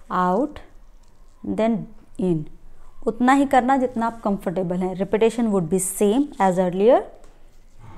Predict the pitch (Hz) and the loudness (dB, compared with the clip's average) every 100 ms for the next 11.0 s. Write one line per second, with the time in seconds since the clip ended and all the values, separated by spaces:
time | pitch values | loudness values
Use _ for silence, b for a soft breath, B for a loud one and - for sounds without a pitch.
0 | - - - - - - - - - - | -18 -18 -18 -18 -20 -20 -20 -20 -20 -20
1 | - - - - - - - - - - | -20 -20 -20 -20 -20 -20 -20 -20 -20 -20
2 | - - - - - - - 247 233 220 | -20 -20 -20 -20 -20 -20 -4 2 4 6
3 | 247 247 269 254 208 294 302 302 262 262 | 4 4 2 4 4 4 2 0 0 2
4 | 269 277 240 220 - 233 - 214 208 220 | 2 2 2 2 -2 -2 2 2 2 0
5 | 220 196 190 190 277 294 196 190 - 208 | 0 2 2 0 -4 -4 -4 -6 -4 0
6 | 190 190 220 240 240 240 - 240 226 220 | 2 2 2 2 2 2 0 -4 -4 -2
7 | 226 220 233 269 320 226 190 185 202 208 | -2 -2 -2 -4 -4 -4 -2 0 -2 0
8 | 196 185 214 226 226 214 320 B B B | 0 0 -2 0 0 2 -2 B B B
9 | 214 214 190 214 208 220 220 196 190 196 | 2 4 4 2 2 0 0 0 -2 -2
10 | 214 214 214 214 220 214 208 226 233 | -6 -4 -2 0 0 0 -2 2 2